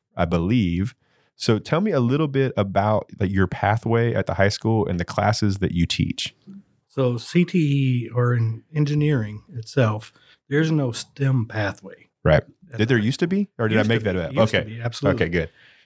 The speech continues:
Speaker 2: But T E A's kinda changed some things, and now it's an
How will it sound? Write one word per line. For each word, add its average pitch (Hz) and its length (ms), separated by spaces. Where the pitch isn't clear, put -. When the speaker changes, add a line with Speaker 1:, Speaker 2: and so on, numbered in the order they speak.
Speaker 2:
But 113 260
T 165 300
E - 20
A's 139 220
kinda 131 240
changed 127 320
some 127 100
things, 120 440
and 110 360
now 120 160
it's 120 140
an - 80